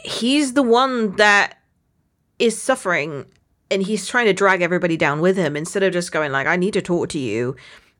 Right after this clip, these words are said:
Um, and he could have just said, like, "When, when our bond broke, you already had a tether to Hudson, but my bond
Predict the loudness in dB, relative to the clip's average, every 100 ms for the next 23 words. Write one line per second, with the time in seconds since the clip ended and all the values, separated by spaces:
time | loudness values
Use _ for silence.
0 | _ -4 -4 -4 -6 -12 _ _ -2 0
1 | 0 -2 -2 -2 -2 -2 0 0 -2 -6
2 | -4 -4 -2 -6 -8 -4 -2 0 0 -2
3 | -6 -2 -2 0 -2 -2 -4 _ _ _
4 | _ _ _ _ _ _ _ _ _ -14
5 | -10 -4 0 2 0 -2 _ -2 0 0
6 | -2 0 0 -2 -4 -4 -4 -6 -2 -2
7 | -2 -10 -12 -14 _ _ _ _ _ _
8 | _ _ _ -6 -4 -2 -2 -2 -4 -8
9 | -12